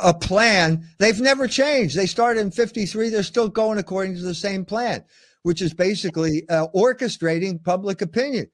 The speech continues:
and giving you the sense that there's this groundswell of indignation or whatever, uh, a-, and that you better act on it,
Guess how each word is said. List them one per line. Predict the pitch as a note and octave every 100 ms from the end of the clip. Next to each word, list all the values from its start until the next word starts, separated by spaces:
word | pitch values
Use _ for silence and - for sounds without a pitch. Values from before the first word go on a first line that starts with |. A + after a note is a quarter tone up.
| _
and | F3+ F3+
giving | D#3 A#3+ B3 F#3
you | G3+ C4+
the | A3
sense | - G#3 F#3
that | F3+ E3
there's | F3+ D#3+
this | D#3+
groundswell | - C#3 E3 A3 A#3+ F#3+ D#3 D3 D#3 D#3 D3+ - _
of | E3 D#3 C#3
indignation | G#3+ A3+ G#3 D#3+ C#3+ F#3 F#3+ G#3 G3 F#3
or | E3 C#3+
whatever, | C3+ D3+ D#3 F#3+ C3+ C3+ _ _ _ -
uh, | D#3 D#3 D3 F#3
a-, | F3 -
and | F#3 E3+
that | F#3 D#3+
you | A#3
better | G#3+ G3 F#3+ E3+
act | G3 A3 -
on | C#3+
it, | D3+